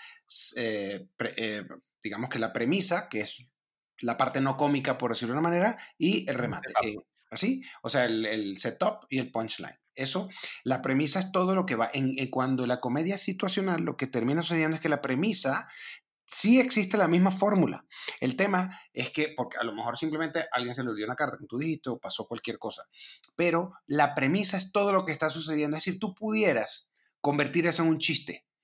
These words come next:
Speaker 1: El otro día estaba en un show y le pregunté a una persona que se pensara una carta y entonces
Speaker 2: Ya.
Speaker 1: justo al final a la persona se le olvidó. Entonces, eh, o sea, es decir, hay una premi-, sí hay una, sí hay una estructura de chiste. El problema es que la estructura de chiste está implícita en lo que está pasando.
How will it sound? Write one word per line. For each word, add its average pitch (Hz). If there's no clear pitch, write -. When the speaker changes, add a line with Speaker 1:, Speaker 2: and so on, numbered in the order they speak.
Speaker 1:
El 123
otro 127
día 123
estaba 123
en 151
un 180
show 156
y 117
le 117
pregunté 107
a -
una 131
persona 147
que 104
se 101
pensara 110
una 143
carta 147
y 131
entonces 117
Speaker 2:
Ya. 135
Speaker 1:
justo 185
al 170
final 180
a 127
la 127
persona 123
se 135
le 123
olvidó. 110
Entonces, 127
eh, -
o 147
sea, 135
es 143
decir, 180
hay 165
una 196
premi-, 135
sí 196
hay 196
una, 185
sí 190
hay 220
una 190
estructura 175
de 170
chiste. -
El 131
problema 127
es 175
que 180
la 160
estructura 156
de 180
chiste 185
está 180
implícita 208
en 190
lo 175
que -
está 139
pasando. 131